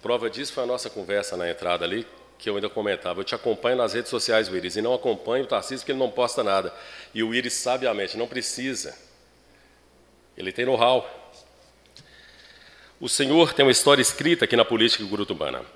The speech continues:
O senhor sempre foi acompanhado pelo nosso pai. Eu me lembro que quando o prefeito Ivonei encerrou o seu segundo mandato, que o nome do senhor era cogitado para ser candidato, que o senhor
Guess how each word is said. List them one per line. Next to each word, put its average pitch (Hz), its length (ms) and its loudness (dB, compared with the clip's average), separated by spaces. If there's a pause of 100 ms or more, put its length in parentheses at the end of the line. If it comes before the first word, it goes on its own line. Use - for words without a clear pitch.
(140)
O - 80 -6
senhor 143 260 4
sempre 170 460 4
foi 123 220 2
acompanhado 110 580 2
pelo 101 200 -4
nosso 95 280 -4
pai. - 260 -10 (1500)
Eu 107 80 -12
me 104 80 -4
lembro 113 340 0 (720)
que 90 140 -10
quando 101 340 -4
o 92 40 -8
prefeito 98 420 -4
Ivonei 85 600 -6 (760)
encerrou 98 360 -6
o 95 40 -8
seu 104 140 -4
segundo 95 300 -4
mandato, 95 460 -4
que 110 80 -6
o - 20 -2
nome 98 220 -2
do 92 60 -8
senhor 92 260 -4
era 87 160 -4
cogitado 87 500 -6
para 85 160 -8
ser - 180 -10
candidato, 90 540 -4
que - 80 -12
o 98 40 -12
senhor 92 300 -8